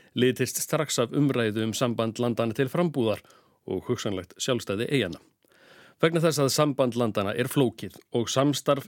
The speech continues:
eða samkomulag sem festi í sessi, það sem nú þegar sé hafið, sé jarðsprengjusvæði.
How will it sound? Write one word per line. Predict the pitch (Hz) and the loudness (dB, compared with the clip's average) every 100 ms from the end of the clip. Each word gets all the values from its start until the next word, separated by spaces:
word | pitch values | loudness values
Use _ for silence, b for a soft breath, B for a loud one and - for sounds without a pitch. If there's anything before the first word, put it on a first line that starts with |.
| - | -4
eða | 123 117 120 | -2 -2 -2
samkomulag | 143 143 147 120 101 95 | -2 0 2 2 0 -2
sem | - 90 | -6 -6
festi | 123 123 - 107 | -4 -4 -4 -2
í | |
sessi, | 135 120 127 B B B - | -2 0 0 B B B -8
það | 98 | -6
sem | 95 | -6
nú | 92 | -8
þegar | - 151 143 107 | -2 0 0 -2
sé | - 104 | -6 0
hafið, | 170 127 135 _ _ _ _ - | 0 0 -6 _ _ _ _ -4
sé | 160 151 | 0 2
jarðsprengjusvæði. | 175 - 123 104 90 73 | 0 -2 -4 -4 -8 -12